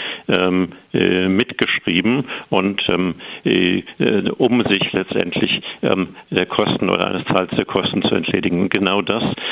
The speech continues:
sehen, äh, die Unterzeichnerverbände der gestrigen Pressemitteilung, also, ähm, äh, die Sie genannt haben, ähm, auch für den Bereich der unbegleiteten minderjährigen Flüchtlinge.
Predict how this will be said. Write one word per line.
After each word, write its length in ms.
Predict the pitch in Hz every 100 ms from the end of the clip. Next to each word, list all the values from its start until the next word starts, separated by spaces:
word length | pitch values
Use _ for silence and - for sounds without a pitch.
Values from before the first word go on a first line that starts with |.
| - -
sehen, 460 | 87 98 98 98 - -
äh, 180 | 113 90
die 320 | - 87 90
Unterzeichnerverbände 1200 | 101 87 92 - 95 95 98 - - 95 85 87
der 120 | 90
gestrigen 480 | 87 90 - 87 87
Pressemitteilung, 1000 | - 90 98 98 98 98 95 95 95 95 - - - - -
also, 400 | 90 80 82 78 -
ähm, 340 | - 80 80 -
äh, 180 | 185 -
die 140 | - 82
Sie 100 | 85
genannt 300 | 82 92 98
haben, 460 | 98 95 101 92 - - - -
ähm, 240 | - 92 -
auch 220 | - 101 -
für 140 | 113
den 160 | 104 92
Bereich 460 | 87 82 85 90
der 120 | - 92
unbegleiteten 640 | 87 92 - 87 85 -
minderjährigen 480 | 85 82 82 85 82
Flüchtlinge. 460 | - 90 - 90